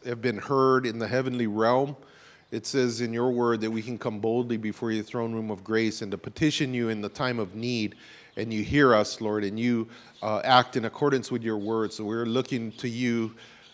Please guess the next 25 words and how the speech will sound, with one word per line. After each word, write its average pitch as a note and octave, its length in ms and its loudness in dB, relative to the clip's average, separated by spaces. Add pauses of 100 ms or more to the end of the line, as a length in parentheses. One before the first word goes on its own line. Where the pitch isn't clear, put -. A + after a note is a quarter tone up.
for A2 460 2
miraculous B2+ 760 4
healings. A2+ 500 -2
We're G#2+ 140 -2
looking A#2 320 -2
to - 120 -10
you A#2+ 120 -2
for - 160 -6
miraculous, A2+ 960 2 (320)
uh, A2 160 0
moves. A#2+ 760 4 (400)
Uh, A2 140 -4
we A#2 140 0
thank C#3+ 360 4
you, A#2 100 2
Lord, G2+ 300 0 (280)
that A#2+ 140 -2
in A#2+ 140 0
this B2 180 -2
season A#2 560 -4 (600)
that A#2 120 0
we B2 220 2
would C3 180 4
be B2 80 -2
used A#2+ 720 0